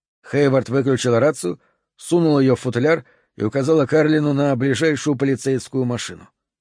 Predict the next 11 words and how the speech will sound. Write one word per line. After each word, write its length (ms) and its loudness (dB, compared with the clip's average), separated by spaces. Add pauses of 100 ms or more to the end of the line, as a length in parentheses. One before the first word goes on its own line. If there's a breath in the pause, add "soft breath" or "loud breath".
(380)
Рядом 380 0
стоял 240 2
полицейский 680 0
в 100 -6
полной 340 0
боевой 400 2
выкладке. 560 -4 (500)
Он 180 0
лихорадочно 600 -2
крутил 360 -2
головой, 400 0